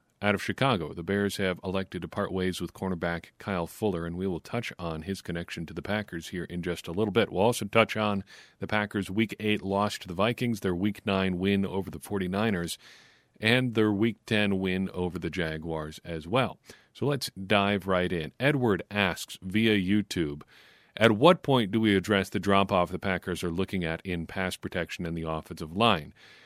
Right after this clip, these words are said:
The Packers are gonna start with the, the twenty twenty-one season with, without three of their top pass rushers at their respective positions in David Bakhtiari, Corey Linsley, and Jamal Williams.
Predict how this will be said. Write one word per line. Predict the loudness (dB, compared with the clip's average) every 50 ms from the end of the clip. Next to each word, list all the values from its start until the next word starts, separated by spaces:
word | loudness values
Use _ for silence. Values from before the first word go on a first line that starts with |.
| -20 -20 -20 _ _
The | -4 0
Packers | 2 2 2 2 4 2 2 2 2
are | 2
gonna | 2 2 2 0
start | 2 4 4 4 4 4
with | 0 -2 0
the, | 2 2 2 2
the | 2 2 2
twenty | 2 2 0 0 2 2
twenty-one | 2 2 2 2 4 4 4 2 2
season | 2 2 0 0 0 0 -2 0
with, | 0 -2 -2 -6 -12 -20 _ _
without | 2 4 4 4 4 4 6 6 6 4 2 -2 -10 _ _ _ _ _ _
three | -4 0 2 4 4 4
of | 4 4
their | 4 4 4 4 4 2
top | 2 2 2 0 0 -2
pass | -2 0 0 0 0 0 -2
rushers | -2 -2 0 -2 -2 -4 -4 -4 -6 -12 _ _ _ _ _ _ _ _
at | 2 2 2 4
their | 2 2 2
respective | 2 0 -2 0 0 -2 -2 0 -4 -6 -6
positions | -6 -2 -2 -2 -2 0 -2 -2 -2 0
in | 0 -2 0
David | 2 2 2 2 2 2
Bakhtiari, | 2 2 2 0 -2 -4 -4 -2 0 0 -2
Corey | -2 -2 -2 0 0 0
Linsley, | -2 -4 -4 -4 -4 -4 -4 -4
and | -4 -6 -6
Jamal | -6 -6 -6 -6 -6 -6 -4
Williams. | -2 0 2 2 2 0 -2 -8 -14